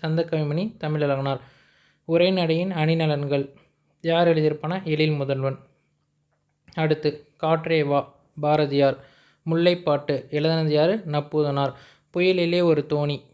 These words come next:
பா சிங்காரம் எழுதியிருப்பாருங்க. காசி காண்டம், இது எழுதினது அதிவீரராம பாண்டியர்.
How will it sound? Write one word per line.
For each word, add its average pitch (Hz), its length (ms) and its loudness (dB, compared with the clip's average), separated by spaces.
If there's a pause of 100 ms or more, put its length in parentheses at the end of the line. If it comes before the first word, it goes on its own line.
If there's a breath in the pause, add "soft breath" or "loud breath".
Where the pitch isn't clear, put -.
பா 165 200 0
சிங்காரம் 151 500 0
எழுதியிருப்பாருங்க. 131 640 -2 (180)
காசி 156 420 -2
காண்டம், 143 360 -2
இது 151 260 0
எழுதினது 151 340 0 (320)
அதிவீரராம 160 760 0
பாண்டியர். 139 420 -2